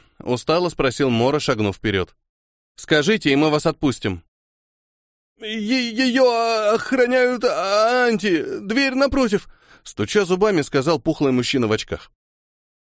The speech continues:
Мора кивнул. Пожиратель доел сердца и посмотрел на говорящего. Жуткий оскал играл на его лице, с подбородка капала кровь. "А я не говорил, что отпущу вас", —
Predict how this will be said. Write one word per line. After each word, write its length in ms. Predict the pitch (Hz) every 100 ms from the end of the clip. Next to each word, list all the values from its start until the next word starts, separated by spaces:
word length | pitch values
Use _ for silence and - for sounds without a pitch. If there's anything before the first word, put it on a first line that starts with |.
| _ _ _
Мора 280 | 131 170 139
кивнул. 400 | 117 92 78 - _ _ _ _ _ _
Пожиратель 540 | 196 208 233 220 196
доел 340 | 156 156 147 123
сердца 520 | - 113 - 160 170
и 200 | 135 143
посмотрел 500 | 131 123 120 104 101
на 100 | 95
говорящего. 680 | 95 92 85 76 - - _ _ _ _ _ _ _ _
Жуткий 560 | 95 101 143 - 127 127
оскал 560 | 120 - - 175 117
играл 300 | 95 101 95
на 120 | 92 92
его 140 | 92
лице, 420 | 95 98 - 135
с 80 | 82
подбородка 600 | - 98 101 123 - 117
капала 340 | 98 87 90
кровь. 380 | 98 131 117 - _ _ _ _ _ _ _ _ _ _
"А 180 | - 107
я 340 | 107 110 139 214
не 180 | 156
говорил, 540 | 92 101 82 71 80 92
что 300 | - - 113
отпущу 760 | 107 - 110 113 - 110 135
вас", — 440 | 139 147 151 135